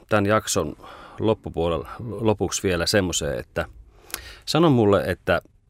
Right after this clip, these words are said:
kuka suhun niinku vaikuttanut eniten sun elämässä? Mut ehkä voit ottaa sen sieltä musamaailmasta tai sun, sun, sun niinku elämäntarinasta, mut onko sulla joku semmonen henkilö, esikuva,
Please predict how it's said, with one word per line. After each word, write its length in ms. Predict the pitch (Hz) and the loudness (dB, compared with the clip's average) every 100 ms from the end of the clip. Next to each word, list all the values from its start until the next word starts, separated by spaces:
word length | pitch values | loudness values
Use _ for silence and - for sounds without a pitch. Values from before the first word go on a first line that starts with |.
| _ _ _ | _ _ _
kuka 220 | 151 160 | 0 2
suhun 240 | 139 98 92 | 2 0 -2
niinku 140 | 87 | 2
vaikuttanut 560 | 101 95 - 82 80 80 | 2 2 -2 -6 -6 -4
eniten 440 | 87 78 67 60 | -4 -4 -8 -12
sun 180 | - 64 | -12 -12
elämässä? 380 | 65 78 - 123 | -12 -10 -6 -6
Mut 140 | 135 | -2
ehkä 260 | 143 - - 127 | -2 -2 -4 -2
voit 200 | 135 127 | -2 -2
ottaa 220 | - 113 | -2 -2
sen 140 | 107 | -2
sieltä 220 | 95 - | -4 -2
musamaailmasta 760 | 131 117 101 95 87 85 80 82 | -2 0 2 2 2 0 -4 -4
tai 220 | 87 85 | -2 -2
sun, 200 | 85 80 - | -2 -8 -6
sun, 340 | 82 80 71 - | -8 -8 -10 -8
sun 140 | 90 | -6
niinku 220 | 80 78 | -6 -4
elämäntarinasta, 840 | 95 113 90 78 78 73 71 - 69 | 0 0 0 -2 -4 -4 -8 -8 -8
mut 180 | 82 - | -8 -8
onko 200 | 123 135 | -6 -4
sulla 200 | - 113 | -2 0
joku 200 | 120 101 | 0 0
semmonen 340 | - 92 90 | 0 0 0
henkilö, 440 | 90 98 87 82 85 | 0 0 0 -2 2
esikuva, 580 | 104 104 - 82 71 | 2 2 -2 -4 -4